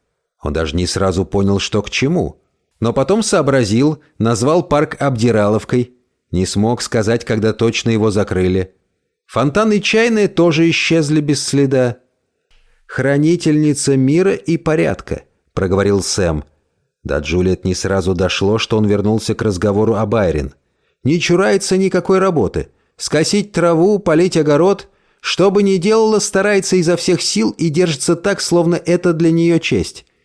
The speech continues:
Вот что не перестаёт меня удивлять. Что они в тот день отмечали в парке? День рождения? Годовщину свадьбы?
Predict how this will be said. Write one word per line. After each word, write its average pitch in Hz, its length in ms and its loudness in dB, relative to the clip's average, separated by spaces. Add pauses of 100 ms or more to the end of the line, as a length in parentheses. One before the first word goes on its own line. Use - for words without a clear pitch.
Вот 214 200 0
что - 360 -4 (340)
не 123 140 2
перестаёт 131 680 0
меня 120 280 2
удивлять. 107 600 0 (1040)
Что - 500 -6
они 185 180 -2
в - 80 -12
тот 160 280 -6
день 165 340 -4 (520)
отмечали 131 720 -2
в - 120 -8
парке? 76 480 -6 (640)
День 101 240 -2
рождения? 123 720 -2 (400)
Годовщину 135 640 0
свадьбы? 151 640 -2